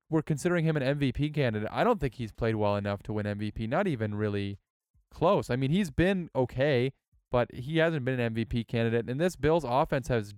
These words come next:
disappeared at times, which is not something they did at all last year. So to me, what, like, other than Jonathan Taylor, which we can definitely, <laughs> definitely talk about that, the biggest storyline in this is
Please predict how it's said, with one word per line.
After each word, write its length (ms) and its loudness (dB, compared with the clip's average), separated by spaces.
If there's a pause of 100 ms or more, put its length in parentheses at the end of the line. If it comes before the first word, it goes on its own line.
(100)
disappeared 800 0 (360)
at 180 0
times, 320 0
which 140 -4
is 120 -10
not 260 2
something 260 -4
they 80 -4
did 240 0 (100)
at 140 -2
all 420 4 (220)
last 420 -2
year. 160 -2
So 320 0 (360)
to 60 -8
me, 280 0
what, 180 2 (540)
like, 340 -4 (400)
other 160 2
than 160 0
Jonathan 380 0
Taylor, 340 4
which 180 0
we 100 -4
can 180 -4
definitely, 580 0
<laughs> 20 -12
definitely 520 0
talk 280 2
about 200 0
that, 240 0 (240)
the 60 -6
biggest 320 2
storyline 500 4
in 140 -2
this 240 0
is 180 -4